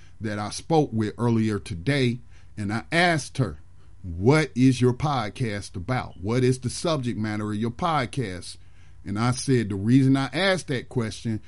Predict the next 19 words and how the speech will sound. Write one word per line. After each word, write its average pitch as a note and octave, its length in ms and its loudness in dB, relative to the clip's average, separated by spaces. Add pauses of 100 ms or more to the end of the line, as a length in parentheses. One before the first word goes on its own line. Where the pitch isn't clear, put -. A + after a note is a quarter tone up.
(220)
is G2+ 140 -8
because A#2 540 0
I've A2 200 -4
had C3 460 2 (520)
people D3+ 320 8
who E3+ 200 8
look G3+ 280 6
like C3 340 0
us A2+ 440 -4 (380)
come F3 340 4
on D3+ 560 6
and B2+ 200 4
engage B2+ 800 2
in D3 280 0
anti-black B2+ 1120 -2 (580)
propaganda, E3 960 4 (480)
in C3+ 320 4
anti-African D3 1300 2 (260)
propaganda, A2+ 880 0